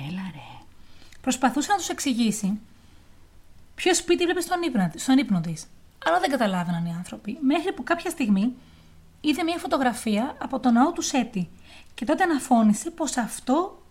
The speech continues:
Speaker 2: ήταν το σπίτι της. Τώρα αντιλαμβάνεσαι ότι αυτό όλο γινόταν το χίλια εννιακόσια οκτώ, έτσι.
Speaker 1: Ναι.
Speaker 2: Μέχρι εδώ βέβαια να πω ότι δεν ξέρω αν σε έπεισα πως όντως πρόκειται για μια μετασάρκωση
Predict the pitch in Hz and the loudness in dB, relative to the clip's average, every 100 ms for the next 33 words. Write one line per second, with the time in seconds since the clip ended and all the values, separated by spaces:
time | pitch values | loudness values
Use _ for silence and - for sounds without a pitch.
0 | - 339 381 339 - 320 214 - - - | -10 -8 -8 -10 -8 -4 -4 -6 -20 -20
1 | - - - - - - - - 247 254 | -20 -20 -20 -20 -20 -20 -8 0 2 4
2 | 226 269 320 254 190 - - 190 - - | 4 4 2 -2 -4 -2 0 0 0 0
3 | 202 190 208 214 247 269 - 320 294 311 | 0 2 0 2 0 0 -8 -8 -6 -8
4 | - 262 - 349 185 156 233 175 156 - | -6 -6 -2 -2 -2 -4 -4 -4 -6 -18
5 | - 185 185 170 170 - - - - - | -10 -6 -6 -8 -12 -20 -20 -20 -20 -20
6 | - 240 262 302 269 277 269 269 208 - | 0 4 8 8 6 4 4 4 4 4
7 | 208 254 - - 240 214 262 262 302 226 | 2 2 -4 -4 -2 2 2 4 4 4
8 | - 208 190 - - 208 247 226 - 214 | 2 0 -2 -8 -4 -2 0 0 0 -4
9 | 202 185 190 196 190 190 185 185 208 185 | -4 -4 -4 0 0 0 0 -2 -2 -4
10 | 196 170 190 | -4 -4 -4